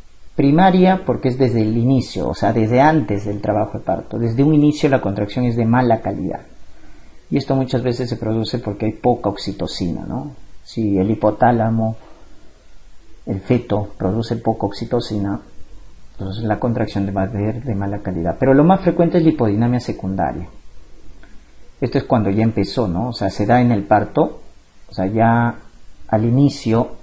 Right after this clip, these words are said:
había una buena contracción, pero poco a poco el útero se fatiga, claudica y empieza a aparecer contracciones de mala calidad.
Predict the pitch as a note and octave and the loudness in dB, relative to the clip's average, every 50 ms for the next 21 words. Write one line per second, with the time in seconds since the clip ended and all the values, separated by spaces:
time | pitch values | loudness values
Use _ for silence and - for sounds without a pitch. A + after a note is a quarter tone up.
0 | - - G#2+ G#2+ A2 A2+ A2+ A2+ A2+ G#2+ A2 B2+ C#3 D3 D#3+ D3 C3+ - - C#3 | -6 -2 0 0 2 2 2 2 2 2 2 4 4 4 4 4 2 2 2 0
1 | C3+ B2+ - C#3 - - - C3+ C3 C#3+ C#3 B2+ A2 G2+ - - C3 B2 - B2 | 0 0 -2 -4 -4 -2 -2 0 0 0 0 -2 -2 -2 0 0 0 2 2 0
2 | A#2+ - C3 B2 A#2+ - - C#3 D3 C#3+ B2+ B2 B2+ B2+ - C3+ B2 C3+ - A3+ | 0 0 0 -2 0 0 -2 0 0 0 0 0 -2 -2 0 0 0 2 0 0
3 | - - - - - - - - - - - - - - A#2 - - G2 F#2+ - | -4 -10 -16 -18 -20 -20 -20 -20 -20 -20 -20 -16 -10 -10 -8 -6 -4 -4 -4 -2
4 | - C3 B2+ B2 A2+ A2+ A2+ A2 A2+ A2 A2 - - - - G2+ G2 G#2 G#2 A#2+ | 0 0 2 2 2 4 4 2 2 2 -2 -4 -8 -6 -2 -2 0 0 0 2
5 | B2 B2 A2+ A#2 - - A#2+ A#2 A2+ A2 - - - - - - - - - - | 2 0 0 -2 -4 -4 -2 -2 -2 -4 -6 -10 -14 -18 -18 -20 -20 -20 -18 -16
6 | - - - - - G#2 G2 G2 - A2 A2 - - A#2+ - F#2+ F#2 G2 - - | -16 -12 -8 -6 -4 -4 -2 -2 -2 -2 0 0 -2 -2 -2 -2 -2 -2 -2 -2
7 | A#2 A2+ - A2+ G#2+ G2 G2+ F2+ - A2 G#2+ G#2 G2+ G#2 F#2+ F#2 F#2+ G2 G2 F#2+ | -4 -2 -2 -2 -2 -2 -4 -6 -4 -4 -2 -2 -2 -2 -2 -2 -2 -4 -4 -4
8 | - F2 D#2 - - - - | -6 -6 -6 -6 -8 -10 -10